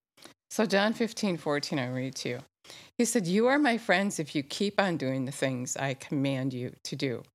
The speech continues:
I do not call you servants any longer, for a servant doesn't know what his master is doing."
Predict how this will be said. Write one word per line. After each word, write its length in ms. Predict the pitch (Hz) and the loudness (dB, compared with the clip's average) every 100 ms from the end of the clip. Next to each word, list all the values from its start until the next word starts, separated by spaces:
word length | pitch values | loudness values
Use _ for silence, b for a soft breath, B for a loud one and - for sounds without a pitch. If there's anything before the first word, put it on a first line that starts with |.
| _ _ B B B | _ _ B B B
I 100 | - | 2
do 140 | 202 | 4
not 280 | 202 214 214 | 4 4 2
call 180 | - 233 | 0 2
you 160 | 226 | 2
servants 640 | 214 - 226 254 240 175 - - | 0 0 2 2 2 0 -6 -2
any 300 | 175 214 226 | 0 0 -2
longer, 640 | 190 190 269 320 156 - | 0 0 2 2 0 0
for 160 | - 135 | -2 -4
a 60 | |
servant 420 | 156 190 233 302 180 | -2 0 2 2 0
doesn't 340 | 160 165 - | 0 0 -2
know 140 | 135 | -2
what 120 | 131 143 | 0 -2
his 140 | 180 | -2
master 500 | 135 120 - - 151 | -2 -4 -6 -4 -4
is 200 | 165 190 | -4 -6
doing." 480 | 226 294 381 - | -4 -2 -2 -6